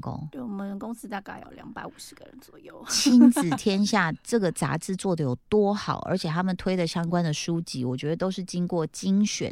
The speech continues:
Speaker 1: 的优良书籍，所以我觉得这是台湾的一个很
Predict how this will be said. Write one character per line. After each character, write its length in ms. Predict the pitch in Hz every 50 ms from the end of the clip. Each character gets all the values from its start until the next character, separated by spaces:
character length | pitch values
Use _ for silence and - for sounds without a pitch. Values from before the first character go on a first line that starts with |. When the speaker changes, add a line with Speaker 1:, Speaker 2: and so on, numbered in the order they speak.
| -
Speaker 1:
的 140 | - - 104
优 260 | 160 175 185 175 175
良 240 | 175 151 123 101 131
书 240 | 135 - - 143 147
籍， 300 | 143 - - - 82 104
所 200 | 120 - - 185
以 120 | 196 180 180 - - - - - - - - - - - - - _ _
我 140 | - 202 196
觉 100 | 185 240
得 60 | 254
这 140 | 247 277 269
是 140 | 240 - 240
台 320 | - - - 175 170 165
湾 240 | 165 180 180 175 180
的 140 | 180 170 156
一 160 | - - 143 147
个 300 | - - 139 127 117 120
很 280 | 143 - - 180 147